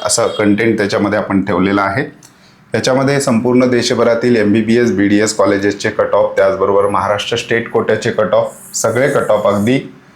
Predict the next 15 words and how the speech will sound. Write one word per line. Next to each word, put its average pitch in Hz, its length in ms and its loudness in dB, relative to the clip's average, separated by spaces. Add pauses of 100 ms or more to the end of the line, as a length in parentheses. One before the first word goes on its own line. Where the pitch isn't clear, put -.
(320)
फ्रीमध्ये 131 400 2
तुम्हाला 120 320 2
या 113 120 4
ठिकाणी 110 420 0 (800)
पाहायला 107 320 2
मिळणार 107 320 2
आहेत. 110 240 0 (600)
त्याचबरोबर 135 560 2 (160)
ऑनलाइन 117 340 2
ॲप्लिकेशनमध्ये 123 760 2
ऑनलाइन 110 420 2
पेड 117 220 2
काउन्सिलिंग 113 380 2
सर्व्हिससुद्धा 104 600 0
आपण 101 280 0